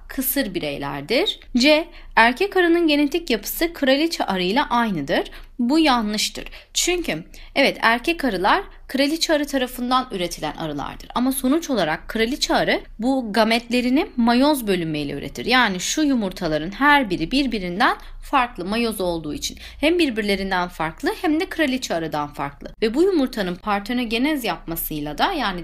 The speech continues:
mitoz bölünmelerle erkek arı oluşturması sırasında genetik çeşitlilik olmasa bile şu yumurtanın oluşması sırasında genetik çeşitlilik olduğu için kraliçe arı ile erkek arının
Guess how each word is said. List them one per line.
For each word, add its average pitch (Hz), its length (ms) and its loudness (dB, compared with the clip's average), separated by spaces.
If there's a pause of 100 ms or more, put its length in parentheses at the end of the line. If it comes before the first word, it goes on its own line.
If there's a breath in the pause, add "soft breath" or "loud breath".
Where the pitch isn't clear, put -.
(140)
mitoz 269 420 0
bölünmelerle 170 760 -4 (120)
erkek 202 340 -4
arı 262 160 0
oluşturması 170 540 -6
sırasında 254 720 -2
genetik 226 400 0
çeşitlilik - 460 -6
olmasa 254 460 2
bile 151 180 -4
şu - 240 -4
yumurtanın 247 640 0
oluşması 208 560 -6
sırasında 196 480 -6
genetik 196 420 -6
çeşitlilik 185 520 -8
olduğu 208 360 -2
için 262 360 -4 (300 loud breath)
kraliçe 240 440 0
arı 208 180 -2
ile 156 200 -4
erkek 190 420 -6
arının 160 340 -6